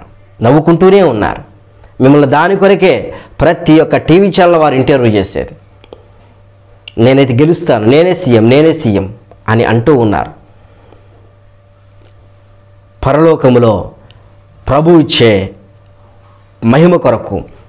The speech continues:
ఘనత కొరకు మీరు సిద్ధపడండి. ఆ జర్నలిస్ట్ మాట్లాడినప్పుడు నాకు చాలా బాధ వేసింది, చాలా వేదన వేసింది. అనేక మంది అనేక రకాలుగా మాట్లాడుతున్నారు, అనేక వస్త్రధారణ వేసుకుంటున్నారు, కష్టపడుతున్నారు, మీరు ప్రయాసపడ్డారు. మునుగోడులో,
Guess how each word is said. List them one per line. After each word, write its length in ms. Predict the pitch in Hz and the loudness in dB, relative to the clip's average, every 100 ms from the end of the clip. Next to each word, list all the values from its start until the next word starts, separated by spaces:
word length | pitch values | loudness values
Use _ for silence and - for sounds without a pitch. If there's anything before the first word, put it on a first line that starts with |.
| - 110 | -6 -2
ఘనత 320 | 139 160 175 | 0 0 0
కొరకు 300 | 170 135 135 | -2 -2 0
మీరు 140 | 113 | -2
సిద్ధపడండి. 640 | 101 107 101 - 90 82 - - _ _ _ _ - _ _ _ _ - - | -2 -6 -6 -6 -10 -10 -16 -20 _ _ _ _ -20 _ _ _ _ -10 -4
ఆ 120 | 113 | -2
జర్నలిస్ట్ 580 | 104 131 160 170 - 135 | 0 0 2 0 0 0
మాట్లాడినప్పుడు 680 | 123 127 135 117 113 110 | 0 -2 -2 0 -2 -2
నాకు 260 | 107 110 - | -2 -2 -2
చాలా 140 | 151 | 0
బాధ 320 | 151 123 113 101 | 0 0 0 -2
వేసింది, 440 | 196 - - - - _ _ _ - - | -4 -10 -16 -18 -20 _ _ _ -12 -2
చాలా 120 | 147 | 0
వేదన 360 | 156 156 160 143 | 2 2 2 0
వేసింది. 440 | 117 - 80 85 - - - - | -2 -4 -10 -12 -16 -20 -16 -2
అనేక 340 | 127 147 143 | 0 2 0
మంది 260 | 135 131 120 | 0 2 2
అనేక 260 | 131 143 | 2 2
రకాలుగా 400 | 131 135 165 170 | 0 -2 0 0
మాట్లాడుతున్నారు, 800 | 147 127 120 113 104 92 78 104 - - - | 0 -2 0 -2 -2 -4 -6 -8 -14 -14 -2
అనేక 260 | 139 165 | 0 0
వస్త్రధారణ 480 | 151 147 196 202 196 | 0 0 0 2 2
వేసుకుంటున్నారు, 640 | 170 143 - 110 98 69 - - - - | 2 0 -2 -6 -4 -8 -8 -16 -10 -8
కష్టపడుతున్నారు, 800 | 143 214 185 208 196 175 151 107 | -4 -4 0 -2 2 0 0 -2
మీరు 240 | 67 - - - - - | -6 -8 -18 -20 -20 -8
ప్రయాసపడ్డారు. 800 | - 151 185 196 190 208 196 208 | -2 0 0 0 -2 0 2 2
మునుగోడులో, 640 | 185 165 160 139 110 90 | 2 2 2 0 -2 -4